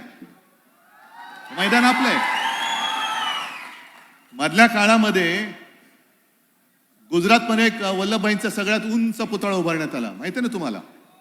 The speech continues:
उंच पुतळा. हे सगळे जे काही चाळे चाललेत ना, हे लक्षात घ्या. आजपर्यंत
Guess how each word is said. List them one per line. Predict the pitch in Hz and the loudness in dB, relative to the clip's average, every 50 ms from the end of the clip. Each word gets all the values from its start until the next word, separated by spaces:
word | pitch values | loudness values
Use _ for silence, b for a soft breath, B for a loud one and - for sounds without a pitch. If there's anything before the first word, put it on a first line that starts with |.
| _ - | _ -4
उंच | 165 214 247 240 220 - | 0 2 2 2 2 0
पुतळा. | - 175 - - - - 127 104 87 - - - _ _ _ _ _ _ _ _ _ _ _ _ _ _ _ _ _ _ _ _ _ _ _ _ _ _ _ - | -4 -10 -10 -10 -14 -14 -12 -12 -12 -14 -16 -20 _ _ _ _ _ _ _ _ _ _ _ _ _ _ _ _ _ _ _ _ _ _ _ _ _ _ _ -2
हे | 170 214 220 226 240 226 226 | 2 4 4 4 4 2 -4
सगळे | - - 180 180 202 190 | -6 -8 -4 -2 -2 -2
जे | 190 202 | -2 -2
काही | 202 208 202 - - | -4 -4 -6 -4 -2
चाळे | 170 165 175 196 | -2 0 0 -2
चाललेत | 180 - 196 190 196 208 214 214 214 | -2 -2 -4 -4 -2 -4 -6 -6 -6
ना, | 208 | -6
हे | 175 185 185 | -4 -2 -2
लक्षात | 180 165 - - 190 175 | -4 -4 -6 -8 -10 -8
घ्या. | 170 170 156 120 - - - - _ _ - - _ _ _ _ _ _ _ _ _ _ _ _ _ _ _ _ _ _ _ _ _ _ - | -6 -6 -6 -8 -8 -12 -20 -20 _ _ -20 -20 _ _ _ _ _ _ _ _ _ _ _ _ _ _ _ _ _ _ _ _ _ _ -2
आजपर्यंत | 117 147 196 220 214 - - 214 214 214 214 | 4 6 6 6 6 4 0 2 2 2 0